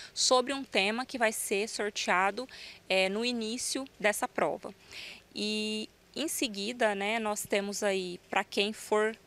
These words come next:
é, classificado pra próxima etapa, uma prova didática,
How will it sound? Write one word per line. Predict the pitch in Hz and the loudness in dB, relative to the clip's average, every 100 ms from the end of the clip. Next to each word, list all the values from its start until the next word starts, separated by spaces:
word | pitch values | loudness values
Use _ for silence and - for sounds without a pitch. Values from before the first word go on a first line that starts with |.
| - | -8
é, | 180 180 190 196 - | -4 -4 -6 -10 0
classificado | 202 - - 202 - 180 - | 0 0 -6 -4 0 0 0
pra | - | -4
próxima | - 185 - 196 | 0 0 -2 -6
etapa, | 180 - 180 - - - | -6 -4 -4 -4 -8 -6
uma | 202 202 | -4 0
prova | 196 185 190 | 0 0 -2
didática, | 185 185 175 202 - - 320 | -4 0 2 2 0 -2 -2